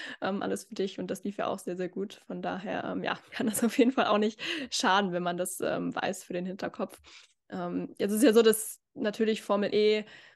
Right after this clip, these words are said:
auch eine große Serie ist neben der Formel eins. Es gibt dann noch IndyCar, Langstrecke. Ich glaub, ein G T drei Auto hattest du irgendwann auch schon mal getestet.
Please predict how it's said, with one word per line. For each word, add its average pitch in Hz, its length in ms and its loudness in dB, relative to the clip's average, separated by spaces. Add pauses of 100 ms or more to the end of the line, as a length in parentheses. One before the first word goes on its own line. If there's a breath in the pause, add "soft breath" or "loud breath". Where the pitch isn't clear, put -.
(120)
auch 269 120 8
eine 277 120 8
große 269 220 4
Serie 262 380 4
ist 240 100 0
neben 240 140 2
der 233 100 -2
Formel 233 300 -4
eins. 214 320 -2
Es - 80 -16
gibt - 100 -20
dann 190 80 -8
noch 202 120 -8
IndyCar, 214 680 4
Langstrecke. 214 920 0
Ich 214 80 -2
glaub, - 180 -2
ein 185 80 -4
G 180 80 -6
T 196 100 -8
drei 185 240 -2
Auto 190 180 -2
hattest 202 240 -4
du - 60 -2
irgendwann 190 220 -2
auch 208 100 -4
schon - 160 -4
mal 208 80 -2
getestet. 214 560 -4